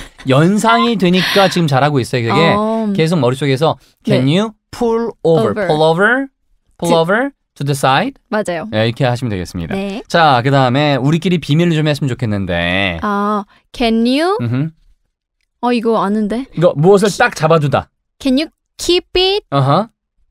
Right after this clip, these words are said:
Speaker 2: between you and, you and,
Speaker 1: Me?
Speaker 2: you and me?
Speaker 1: 맞아요. 아니면 between us?
Speaker 2: Between us?
Speaker 1: 그걸 바꾸면 between you and me죠.
Speaker 2: Between you and me.
Speaker 1: 예, 그래서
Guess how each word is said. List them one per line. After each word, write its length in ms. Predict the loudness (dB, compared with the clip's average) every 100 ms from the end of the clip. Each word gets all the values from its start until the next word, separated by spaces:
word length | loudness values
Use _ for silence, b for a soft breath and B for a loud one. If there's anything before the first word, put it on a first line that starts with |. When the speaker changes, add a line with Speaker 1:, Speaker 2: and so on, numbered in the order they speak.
| _ _ _ _ _
Speaker 2:
between 420 | -6 -2 0 2 2
you 160 | 2
and, 300 | 2 0 -2 -8 _ -8
you 200 | -2 0
and, 320 | 0 -2 -6 -14 _ _ -4
Speaker 1:
Me? 160 | 2 4
Speaker 2:
you 60 |
and 100 | 4 2
me? 240 | 0 -6 -4
Speaker 1:
맞아요. 380 | 0 2 4 4
아니면 320 | 2 0 0
between 400 | -2 0 -2 0
us? 380 | 0 -2 -8 _
Speaker 2:
Between 400 | -2 0 0 2
us? 340 | 0 -4 -6
Speaker 1:
그걸 200 | 0 0 0
바꾸면 460 | -4 -2 -2 -2
between 280 | -2 -2 -2
you 80 | -2
and 180 | -2 -4
me죠. 320 | -6 -10 -16 -8
Speaker 2:
Between 340 | -6 -2 -2 0
you 120 | 0
and 140 | 0 -2
me. 160 | -2
Speaker 1:
예, 480 | -2 0 2 2 0
그래서 260 | -4 -4 -6